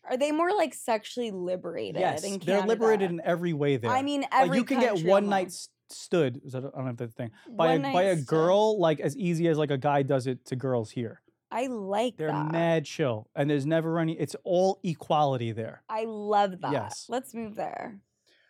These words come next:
Speaker 1: together.
Speaker 2: <sighs> Um,
Speaker 1: Okay, I'm sorry. You're my guest. Continue.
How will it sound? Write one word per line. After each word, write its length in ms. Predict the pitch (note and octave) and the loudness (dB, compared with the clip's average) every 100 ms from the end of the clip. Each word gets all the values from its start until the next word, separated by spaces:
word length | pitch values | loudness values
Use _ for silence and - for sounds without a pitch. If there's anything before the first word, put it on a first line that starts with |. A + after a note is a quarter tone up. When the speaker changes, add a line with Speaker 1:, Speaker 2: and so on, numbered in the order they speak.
| _ _ _ _ _ | _ _ _ _ _
Speaker 1:
together. 600 | A#3+ A3 G3 F3+ F#3 F#3+ G#3 | -6 -2 0 0 -2 -4 -6
Speaker 2:
<sighs> 60 | - - - - - | -12 -14 -16 -16 -8
Um, 500 | E3 C#3+ C#3+ C#3+ C#3+ | 0 2 4 6 4
Speaker 1:
Okay, 200 | C#3+ E4+ | 2 0
I'm 180 | C4+ D4+ | 0 -2
sorry. 320 | D4 A#3 G3 | 0 0 0
You're 120 | G3 A#3 | 0 -2
my 160 | B3 | -2
guest. 420 | A#3 G3+ G#3 A#3+ - | 0 2 2 -2 -6
Continue. 760 | A#3+ - G3+ F3+ D#3+ - F3+ | -6 -6 -6 -6 -8 -10 -12